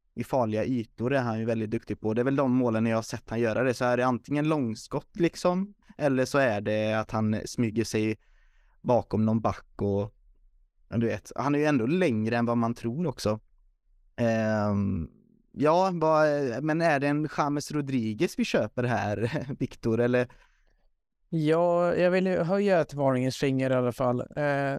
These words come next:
Speaker 2: som sagt, det, alltså Chelsea att det är värt att betala hundratjugo miljoner euro så, eh, har ju de säkert, eller ja, de, de har g-,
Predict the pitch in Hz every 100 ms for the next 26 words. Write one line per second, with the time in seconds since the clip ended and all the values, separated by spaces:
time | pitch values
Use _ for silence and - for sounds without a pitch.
0 | - 151 143 139 - _ _ _ _ _
1 | _ _ _ 151 151 151 151 147 139 -
2 | _ _ _ _ _ _ _ _ _ 180
3 | 165 165 151 170 156 160 - 151 147 143
4 | 131 135 135 143 135 139 139 131 139 127
5 | 123 120 117 117 117 120 123 - 123 117
6 | 117 117 123 123 123 120 117 113 113 -
7 | 120 - - - - 131 110 101 _ 113
8 | 107 - 107 110 107 101 98